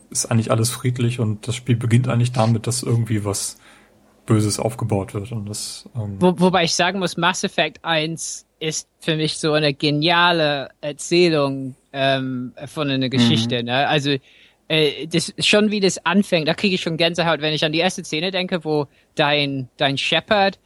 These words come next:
Speaker 2: halt am Fenster steht und über ihn gesprochen wird und da kommt die Musik, ne, diese, diese, diese leise Musik und dann,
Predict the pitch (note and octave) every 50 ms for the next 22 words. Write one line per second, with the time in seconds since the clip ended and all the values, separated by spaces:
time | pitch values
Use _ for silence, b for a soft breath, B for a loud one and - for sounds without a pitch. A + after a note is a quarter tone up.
0 | _ _ - - E3+ D#3 - C#3 C#3+ C3+ - - D3+ D#3 F3+ - - G#3 F#3 -
1 | - G3 G3 F#3 F3 - - D#3 D#3 - E3+ G3 G3 F#3 G3 - E3 E3+ E3+ E3
2 | D3+ D3 - - - C#3+ C#3 - - F#3+ F#3+ F3+ G3 G3 G3 G3 G3 - b b
3 | b b b b D3+ D#3+ D#3 - - G3 E3+ D#3 - E3+ D#3 D3+ D3+ C#3+ C#3 C3
4 | D3+ F#3+ A#3 A#3 - - - - F3+ F3+ G3 G3+ F#3+ E3+ F3 E3 D#3 D#3+ D#3 D3+
5 | D3 C3+ D#3+ D#3 D3 C#3+ D3+ C#3 C#3 C#3+ A2+ - - C#3+ C3+ C#3 C#3+ C#3+ D#3 D#3
6 | D#3 E3+ D#3+ D#3 D#3+ D3 D3 C#3+ - F#3+ G3 - F#3 E3+ D#3+